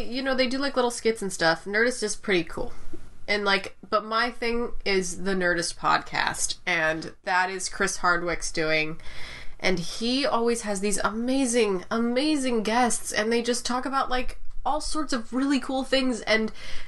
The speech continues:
I just really love it. It is just such a great podcast, and this guy is so smart and so,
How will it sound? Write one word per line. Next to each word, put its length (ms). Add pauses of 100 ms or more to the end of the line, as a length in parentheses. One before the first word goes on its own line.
(160)
I 120
just 280
really 520
love 260
it. 280
It 120
is 160
just 220
such 340
a 60
great 320
podcast, 520
and 320
this 220
guy 220
is 280
so 300
smart 480
and 180
so, 520